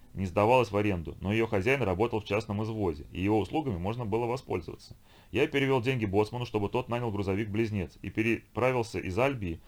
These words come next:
в Сульфурию, то есть в конечный пункт нашего назначения. Ариана должна была прибыть туда в определённое время, согласно моим расчётам. Ариадна же стартовала с Зуны Зора Интеграта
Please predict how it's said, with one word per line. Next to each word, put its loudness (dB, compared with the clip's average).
в -20
Сульфурию, 0
то 6
есть 0
в -20
конечный -2
пункт -6
нашего -2
назначения. -4
Ариана 6
должна 2
была 4
прибыть -2
туда -2
в 2
определённое -2
время, 0
согласно 0
моим 0
расчётам. -4
Ариадна 2
же -4
стартовала 0
с -12
Зуны 0
Зора 4
Интеграта 0